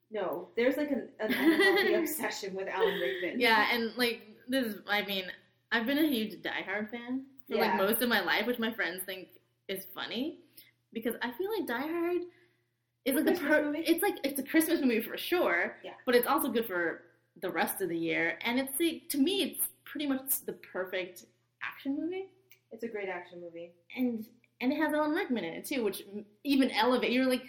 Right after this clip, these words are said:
Speaker 2: people, you know, try to scoff at you, like, you know, action movies are stupid, and I, I was like, but Die Hard
Speaker 1: Yeah.
Speaker 2: is brilliant, and it has Alan Rickman.
Speaker 1: Yeah.
Speaker 2: You know?
Speaker 1: A really, really accomplished actor.
Speaker 2: Right.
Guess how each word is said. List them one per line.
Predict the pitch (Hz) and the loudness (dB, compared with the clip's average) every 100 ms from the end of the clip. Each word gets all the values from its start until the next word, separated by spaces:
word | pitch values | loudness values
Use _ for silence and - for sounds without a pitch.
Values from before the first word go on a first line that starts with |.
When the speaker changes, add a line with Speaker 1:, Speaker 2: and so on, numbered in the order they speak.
| - - | -10 -4
Speaker 2:
people, | 311 330 302 | 0 0 0
you | 262 285 | 0 0
know, | 262 | 0
try | - 262 254 | -2 0 0
to | 254 | 0
scoff | - 196 254 | 2 2 2
at | 233 | 0
you, | 196 180 | -2 -2
like, | 170 175 175 | -2 -4 -6
you | 196 | -8
know, | 170 | -4
action | 190 - 196 | -4 -4 -4
movies | 202 170 | -2 -2
are | |
stupid, | 165 - 208 180 | -4 -4 -4 -4
and | 165 | -6
I, | 131 190 - - | -8 -8 -10 -8
I | |
was | 190 | -6
like, | 165 - | -6 -10
but | 170 | -8
Die | 147 180 | -6 -4
Hard | 254 - 214 - _ _ - | -6 -6 -10 -14 _ _ -10
Speaker 1:
Yeah. | 190 | -4
Speaker 2:
is | 208 | -4
brilliant, | - 240 226 143 - - _ | 0 2 4 0 -6 -16 _
and | 190 | -8
it | 208 | -6
has | 202 - | -6 -4
Alan | 185 180 170 | -4 -6 -4
Rickman. | 190 - - - - | -6 -6 -18 -20 -20
Speaker 1:
Yeah. | 185 165 - - | -12 -12 -12 -10
Speaker 2:
You | 180 | -6
know? | 170 175 233 - - | -4 -6 -8 -14 -8
Speaker 1:
A | 208 190 | -8 -4
really, | 214 196 185 | -2 0 0
really | 180 170 | -2 -6
accomplished | 156 170 160 170 | -6 -12 -12 -12
actor. | 139 143 - - | -12 -14 -14 -10
Speaker 2:
Right. | 190 165 | -2 -2